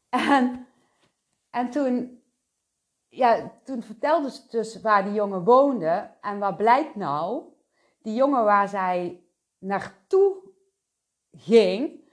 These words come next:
dat was dus dezelfde jongen die ik dus ook had ontmoet. Waarbij ik dus die zielsliefde voelde. Maar dat wisten we helemaal niet. En zo kwamen we er dus achter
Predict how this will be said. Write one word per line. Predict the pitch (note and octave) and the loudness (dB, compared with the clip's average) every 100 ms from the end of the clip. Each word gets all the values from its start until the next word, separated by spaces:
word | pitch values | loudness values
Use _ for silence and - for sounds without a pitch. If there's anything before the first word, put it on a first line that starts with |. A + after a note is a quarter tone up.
| _ _ | _ _
dat | A3+ A#3 | -4 0
was | B3 A#3+ | 0 -2
dus | A#3+ A#3 | -6 -6
dezelfde | G3 - C#4 F#4+ E4 B3+ | -10 0 2 2 2 -2
jongen | G#3 G#3 G3 | -2 -4 -8
die | G#3 - | -8 -4
ik | A3 A3+ | -4 -2
dus | A3 - | -8 -2
ook | D4 F#4 F#4 | 0 0 0
had | A#3+ - | -2 -2
ontmoet. | F3 D#3+ G3+ F#3 D3+ - - _ _ - | -10 -10 -6 -4 -6 -12 -20 _ _ -4
Waarbij | G3+ G3+ G3 | 0 2 2
ik | G3 | 0
dus | G3+ G3 | -8 -10
die | G#3 | -8
zielsliefde | A#3 E4 E4 A3+ F#3+ - | -2 -4 -4 -6 -8 -8
voelde. | D3+ E3 D3+ D3 - C3+ - | -10 -8 -8 -8 -4 -6 -2
Maar | C#3 B3 | 0 2
dat | B3+ | 2
wisten | A4+ - G4 | 0 -2 2
we | D4 | 6
helemaal | B3+ B3 A#3+ A3 G#3 | 8 6 2 0 0
niet. | G#3+ D#4+ - - | 0 -4 -4 -8
En | A#3+ C#4+ C#4 - - - - - - | 2 2 0 -12 -20 -20 -20 -20 -10
zo | D#4+ F4+ | 0 0
kwamen | F#4+ E4+ D#4 D4+ C#4+ | 2 2 2 0 -2
we | C4+ | -2
er | |
dus | B3+ B3 - - | -4 -6 -8 -4
achter | F#4+ - - - G3+ - - | -6 -6 -16 -8 -4 -4 -6